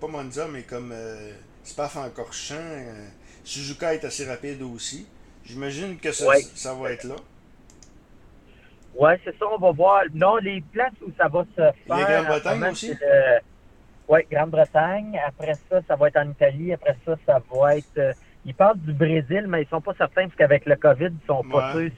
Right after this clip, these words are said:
Speaker 2: si, euh, le Brésil sera pas cancellé aussi, euh, cette année. Si c'est pas ça,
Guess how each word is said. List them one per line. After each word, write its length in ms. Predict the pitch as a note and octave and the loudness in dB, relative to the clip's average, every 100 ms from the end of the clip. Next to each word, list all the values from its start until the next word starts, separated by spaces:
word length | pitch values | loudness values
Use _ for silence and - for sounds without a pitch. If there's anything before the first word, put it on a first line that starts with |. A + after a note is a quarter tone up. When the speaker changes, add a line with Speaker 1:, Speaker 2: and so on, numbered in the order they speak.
| - | -8
Speaker 2:
si, 220 | C#3 C3 | -2 2
euh, 140 | B2 G#2+ - - _ - | 2 0 -4 -20 _ -2
le 120 | C3+ | 0
Brésil 420 | A#2+ C3 A#2+ D3 D3+ | 2 -2 0 0 0
sera 100 | C3 | 0
pas 140 | - | 2
cancellé 460 | B2+ A#2+ - B2 C3+ | 2 0 0 -2 -2
aussi, 520 | C3+ A2 - D3 C#3+ | -6 -10 -8 -2 2
euh, 140 | A#2+ A2 - | 4 2 0
cette 200 | B2 - | -4 0
année. 380 | A#2 A#2 B2+ E3+ - | -2 -2 -8 -8 -8
Si 120 | D#3+ - | -6 0
c'est 140 | C#3 | 2
pas 180 | F#3+ - - D3+ | 4 4 2 -2
ça, 180 | D#3 | 0